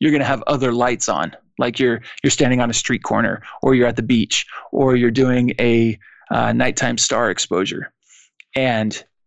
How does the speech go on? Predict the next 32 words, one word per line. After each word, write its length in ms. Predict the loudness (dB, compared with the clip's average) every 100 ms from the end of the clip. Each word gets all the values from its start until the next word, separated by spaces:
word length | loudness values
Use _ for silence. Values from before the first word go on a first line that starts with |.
| _ _
what 260 | 0 0 0
you 60 | 0
do 380 | 4 6 4 4
is 200 | 0 0
you 100 | 0
have 260 | 0 0
other 260 | 0 2 0
things 420 | 0 -2 0 -2
happening 640 | -2 -2 -2 -2 -2 -2 -4 -4
while 320 | 0 0 0
the 100 | -4
shutter 360 | -4 -2 -2
is 120 | -2 -2
open. 380 | -2 -4 -8 -12 -14 -8 -2
You 60 |
have 160 | 0 0
your 100 | 2
dancer 400 | 2 2 0 0
moving, 420 | 2 2 0 -8 _ _ -20 -20 -10
and 180 | -4 0
there's 140 | 0 2
a 60 |
light 280 | 2 2 0
shining 380 | -2 0 0 -2
from 180 | -2 -2
behind, 540 | 0 0 0 -2 -6 _ _ _
shining 340 | -2 0 0
forth 340 | 0 0 0 -2
across 380 | -4 -2 -2 -2
his, 240 | -6 -6 -8
his 200 | -6 -4
body 460 | -2 -2 -2 -4